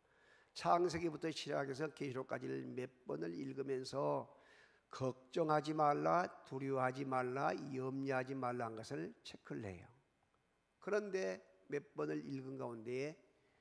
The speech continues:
삼백육십오 가지 하나님의 말씀, 염려하지 말라, 걱정하지 말라,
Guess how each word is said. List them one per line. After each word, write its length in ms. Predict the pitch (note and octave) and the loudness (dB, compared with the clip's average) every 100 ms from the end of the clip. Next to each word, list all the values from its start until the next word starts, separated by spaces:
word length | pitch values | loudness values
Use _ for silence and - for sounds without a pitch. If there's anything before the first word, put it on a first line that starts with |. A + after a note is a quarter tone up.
| _ _ _ _ - | _ _ _ _ -14
삼백육십오 2250 | - F#3+ G3 G3+ A3+ G#3+ D#3 C3 C3+ - - E3 - _ C3 A#2 B2+ D#3+ F3 E3+ E3 - | -6 -4 -2 4 4 4 -2 -4 -6 -6 -4 -4 -6 _ -8 -4 2 4 6 4 0 -6
가지 340 | B2 A#2+ A2 G2+ - _ _ _ _ | -12 -10 -12 -16 -20 _ _ _ _
하나님의 440 | - E3 D3 D3 | -4 -2 0 0
말씀, 600 | C#3+ A#2 G#2+ G#2+ - G#2 - C#3+ | -2 -4 -8 -8 -10 -14 -10 -2
염려하지 520 | C#3+ C#3+ C#3+ C3 C3 | 0 2 2 2 0
말라, 380 | B2+ B2 D3 F3+ - | -2 -2 -2 -4 -6
걱정하지 640 | - A#2+ - C3 B2 B2+ | -12 -10 -8 -4 -4 -6
말라, 340 | A#2+ A2+ C3 | -8 -6 -6